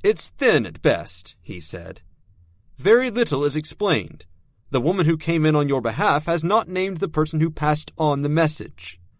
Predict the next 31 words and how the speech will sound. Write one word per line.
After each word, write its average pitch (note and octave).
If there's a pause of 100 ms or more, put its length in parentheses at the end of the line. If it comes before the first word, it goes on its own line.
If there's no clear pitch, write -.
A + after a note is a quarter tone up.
(120)
"Can C3+
you C#3
name D3+
the D3+
person D#3
who C#3+
gave C#3
you C#3+
the A2+
tip -
to -
walk A#2+
in A#2+
the A2
woods B2
and G#2
find A#2+
me D#3+
there?" G#3+
I F#2
asked. - (520)
"Because C#3
as C3
I B2+
told F#3
my B2+
lawyer, A2+ (280)
this D3
reeks C#3+
of -
conspiracy." A2